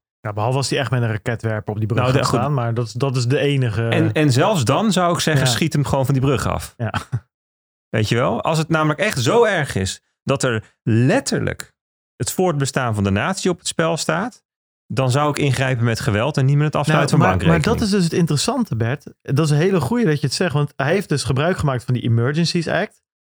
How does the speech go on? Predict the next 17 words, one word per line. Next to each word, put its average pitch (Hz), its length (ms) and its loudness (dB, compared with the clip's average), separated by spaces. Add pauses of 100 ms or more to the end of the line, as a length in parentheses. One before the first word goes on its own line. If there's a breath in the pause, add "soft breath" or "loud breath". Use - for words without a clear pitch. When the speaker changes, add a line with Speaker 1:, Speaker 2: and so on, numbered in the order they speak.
(140)
Speaker 1:
En 143 140 2
dan 139 160 0
kan 143 200 0
je 139 60 0
dus 131 200 0
zonder 160 260 2
al 143 220 0
te 127 120 0
veel, 123 420 0
eh, 120 180 -2
moeilijkheden 127 840 0
best 135 220 0
wel 135 160 2
harde 131 240 0
maatregelen 139 600 0
nemen, 156 260 2
waaronder 160 960 0